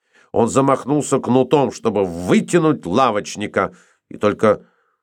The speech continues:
Вмешательство провидения уберегло его от недостойного поступка.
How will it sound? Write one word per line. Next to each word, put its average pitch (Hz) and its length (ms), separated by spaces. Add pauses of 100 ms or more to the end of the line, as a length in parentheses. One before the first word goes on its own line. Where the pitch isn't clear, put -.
(140)
Вмешательство 98 880
провидения 101 960 (260)
уберегло 92 600
его 87 440 (160)
от 80 220
недостойного 80 840
поступка. - 760